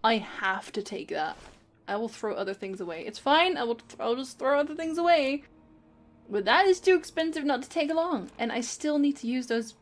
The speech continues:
books as well. Uh, woe is me. Well, I'll, I'll throw away that, that gun again. Oh, and I can probably fix these. No, I cannot. <laughs> Oh, you thought too much of that.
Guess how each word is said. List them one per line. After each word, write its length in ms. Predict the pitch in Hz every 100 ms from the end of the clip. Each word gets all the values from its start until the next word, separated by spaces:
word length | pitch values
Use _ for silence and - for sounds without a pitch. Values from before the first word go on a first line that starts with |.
| _ 269
books 280 | 254 -
as 140 | 196 220
well. 300 | 233 196 -
Uh, 920 | 269 294 285 269 262 254 247 240 240 233
woe 260 | 240 277 240
is 120 | 226
me. 300 | 202 196 196 - _ _ _ _ _ _ -
Well, 160 | 254 -
I'll, 180 | 247 254
I'll 120 | 247
throw 240 | 240 269 254
away 160 | 240
that, 260 | 233 220 - _ -
that 180 | 202 196
gun 140 | 233 240
again. 200 | - -
Oh, 220 | 440 359
and 100 | -
I 60 | 277
can 220 | 240 220
probably 300 | - 349 233
fix 320 | - 311 311
these. 440 | - 285 214 226 -
No, 180 | 226 -
I 60 | 190
cannot. 480 | 196 214 226 - -
<laughs> 40 | - _ _ _ _ _ _ _ _ _ _ _ _ _ 214
Oh, 300 | 254 285 294
you 220 | 262 277
thought 260 | 247 254
too 100 | 262
much 240 | 262 220 220
of 60 |
that. 240 | 185 190